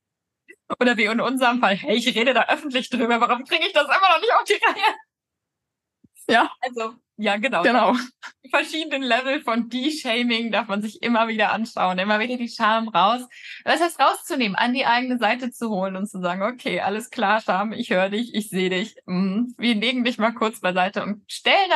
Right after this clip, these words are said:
Speaker 1: einfach fest, dass es so ist, wie es ist.“
Speaker 2: Ja.
Speaker 1: Und interessanterweise, und ich,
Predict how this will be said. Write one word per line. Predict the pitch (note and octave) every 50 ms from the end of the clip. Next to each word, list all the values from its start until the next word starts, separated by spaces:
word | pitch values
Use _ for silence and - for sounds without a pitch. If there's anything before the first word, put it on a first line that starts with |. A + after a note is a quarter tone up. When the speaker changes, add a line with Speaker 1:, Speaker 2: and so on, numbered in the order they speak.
| D#4+ D#4+
Speaker 1:
einfach | D#4 D#4 D4+ D4+ _
fest, | - D#4 D#4 - -
dass | - D#4 D#4
es | D4 C4+ -
so | C#4 A#3
ist, | - - F4 E4+ - -
wie | A3 E3 C#3
es | C#3 - -
ist.“ | - - - - - _ _ _ _ _ _ _ _ _ _ -
Speaker 2:
Ja. | E3+ E3 D3 - - _ _ _ _ _ _ _ _ _ _ _ - - - - -
Speaker 1:
Und | - A#3 A#3+ A#3 - -
interessanterweise, | C4 D#4 F4+ G4+ G4 - - F#4 F4 - D#4+ D4+ D#4 D#4+ D#4 C#4+ C4+ B3 B3 C4+ D4 B3+ B3 -
und | - A#3 A3+ -
ich, | - B3 B3 B3